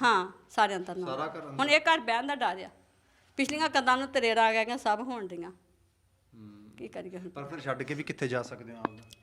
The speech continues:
Speaker 1: ਪੁੱਤ, ਕਿੰਨੇ ਦੇ ਘਰ ਜਾਵਾਂਗੇ? ਕਿੱਥੇ ਜਾਵਾਂ? ਕੋਈ ਦੋ ਦਿਨ ਰੱਖੂ, ਤਿੰਨ ਦਿਨ ਰੱਖੂ, ਅੰਤ ਨੂੰ ਮੈਨੂੰ ਆਪਣੇ ਘਰ ਹੀ ਆਉਣਾ ਪੈਣਾ, ਕੱਖਾਂ ਦੀ ਕੁੱਲੀ 'ਚ ਹੀ ਆਉਣਾ ਪੈਣਾ।
Speaker 2: ਹੂੰ।
Speaker 1: ਕੱਖਾਂ ਦੀ ਕੁੱਲੀ ਕੰਮ ਸੌਣਾ ਪੈਣਾ ਮੈਨੂੰ, ਇੱਥੇ ਪਕਾ ਕੇ ਖਾਣੀ ਪੈਣੀ।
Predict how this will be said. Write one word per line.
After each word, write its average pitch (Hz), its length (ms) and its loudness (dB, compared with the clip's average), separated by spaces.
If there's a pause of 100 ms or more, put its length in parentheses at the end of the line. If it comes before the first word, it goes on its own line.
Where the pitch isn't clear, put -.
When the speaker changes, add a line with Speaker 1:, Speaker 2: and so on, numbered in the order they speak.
Speaker 1:
ਪੁੱਤ, 262 180 -2
ਕਿੰਨੇ 269 280 -4
ਦੇ 277 100 2
ਘਰ 277 180 6
ਜਾਵਾਂਗੇ? 240 480 0 (420)
ਕਿੱਥੇ 285 260 0
ਜਾਵਾਂ? 208 320 0 (340)
ਕੋਈ 254 120 4
ਦੋ 214 240 4
ਦਿਨ 233 180 0
ਰੱਖੂ, 233 280 -6
ਤਿੰਨ 208 260 0
ਦਿਨ 240 100 -2
ਰੱਖੂ, 214 400 -4 (340)
ਅੰਤ 196 220 2
ਨੂੰ 220 100 -2
ਮੈਨੂੰ 233 140 -2
ਆਪਣੇ 214 200 -4
ਘਰ 208 180 0
ਹੀ 175 80 -4
ਆਉਣਾ 180 220 -6
ਪੈਣਾ, 190 260 -8 (260)
ਕੱਖਾਂ 208 240 -8
ਦੀ 185 80 -10
ਕੁੱਲੀ 175 220 -8
'ਚ 170 60 -10
ਹੀ 196 100 -6
ਆਉਣਾ 180 200 -14
ਪੈਣਾ। 180 260 -20
Speaker 2:
ਹੂੰ। - 1120 -20 (320)
Speaker 1:
ਕੱਖਾਂ 269 240 -2
ਦੀ 311 60 -4
ਕੁੱਲੀ 240 220 -4
ਕੰਮ 208 240 -2 (640)
ਸੌਣਾ 190 300 0
ਪੈਣਾ 180 260 -4
ਮੈਨੂੰ, 208 180 -4
ਇੱਥੇ 208 160 -8
ਪਕਾ 220 240 -4
ਕੇ 185 140 -12
ਖਾਣੀ 185 200 -10
ਪੈਣੀ। 170 340 -10